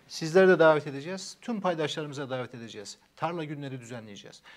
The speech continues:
Şu anda yaklaşık bin, bin beş yüz tane farklı küçük parsellerimizden, sekiz on metrekare parsellerimizden oluşan adaptasyon çalışmalarımız ve melezleme çalışmalarımız var. Bunların her birini sizlere davet edeceğiz.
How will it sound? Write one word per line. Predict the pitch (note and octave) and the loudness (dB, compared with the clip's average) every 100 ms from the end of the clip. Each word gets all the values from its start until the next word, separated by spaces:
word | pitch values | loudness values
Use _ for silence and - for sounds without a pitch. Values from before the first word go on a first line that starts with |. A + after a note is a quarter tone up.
| _ | _
Şu | - - | -12 -2
anda | G3 F3+ D#3 | -2 0 -2
yaklaşık | F3 F3 D#3 D3 - | -2 -4 -10 -10 -14
bin, | E3+ D#3+ | -12 -10
bin | D3+ E3+ E3 | -10 -8 -4
beş | A3 - | -4 -6
yüz | F#3 | -10
tane | F3+ E3 D#3 | -12 -12 -14
farklı | - D#3 D3+ - D#3+ A#3 B3+ - _ _ | -8 -8 -8 -4 2 2 2 -10 _ _
küçük | - - A3 - | -20 -14 -14 -8
parsellerimizden, | D3+ D3 D#3 D3+ C#3+ D3+ C3+ E3+ | -8 -8 -10 -8 -10 -12 -12 -12
sekiz | D#3+ C#3 B2+ | -12 -12 -10
on | F#3+ | -8
metrekare | F#3 F3+ D#3+ D#3 | -8 -10 -12 -14
parsellerimizden | C#3+ D3 C3+ D#3 D#3 E3 | -10 -12 -12 -12 -12 -10
oluşan | G3 F#3+ B2 | -10 -10 -10
adaptasyon | B2+ C#3+ E3+ G3 G3 | -12 -10 -12 -12 -12
çalışmalarımız | E3+ D#3 F#3+ G3 A3 G#3+ - | -12 -12 -12 -10 -12 -6 -2
ve | F3+ - - _ _ | -2 -4 -20 _ _
melezleme | A2+ A2+ C3 D#3 G3+ G#3 - - D3 E3 | -20 -10 -8 -4 -4 -4 -8 -6 -6 -6
çalışmalarımız | F3+ E3 D3+ D#3+ D3+ F#3 F#3+ | -8 -6 -6 -8 -8 -8 -6
var. | D3+ A2+ | -8 -8
Bunların | D#3+ E3 D#3+ | -12 -12 2
her | A3+ A#3 | 4 4
birini | F#3 E3+ | 0 -6
sizlere | F#3 D3 D3 C3 | -10 -10 -8 -8
davet | A#2 G#2+ - | -8 -10 -12
edeceğiz. | A2 - - - | -18 -18 -18 -18